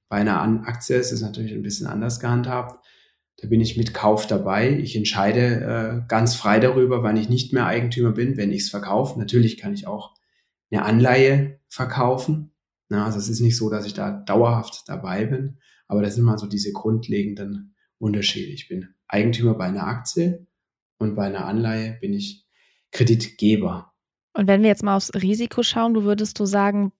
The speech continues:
Speaker 2: wo unterscheiden sich da Aktien und Anleihen? Weil das ist natürlich immer ein großer, die große Frage,
Speaker 1: Mhm.
Speaker 2: welche Anlage ist am Ende weniger risikobehaftet?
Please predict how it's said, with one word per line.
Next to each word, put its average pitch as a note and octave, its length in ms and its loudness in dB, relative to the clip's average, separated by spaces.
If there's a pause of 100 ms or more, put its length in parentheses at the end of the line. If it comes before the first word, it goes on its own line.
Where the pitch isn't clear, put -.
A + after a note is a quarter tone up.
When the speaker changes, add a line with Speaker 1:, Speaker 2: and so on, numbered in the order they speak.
Speaker 2:
wo G3 220 4
unterscheiden G#3 500 2
sich G3 200 -4
da G3 200 2
Aktien - 400 -2
und E3 120 0
Anleihen? E3 300 2
Weil E3 80 2
das F3+ 80 -4
ist - 60 -4
natürlich F#3 280 0
immer F#3 180 0
ein F3+ 120 0
großer, F3+ 460 2 (560)
die - 40 -8
große F#3+ 300 0
Frage, F#3+ 720 0
Speaker 1:
Mhm. F#3 140 -4
Speaker 2:
welche F#3+ 200 4
Anlage G3 360 6
ist F#3+ 40 2
am G3 140 0
Ende F#3 420 2
weniger G3 560 4
risikobehaftet? G#3+ 1040 2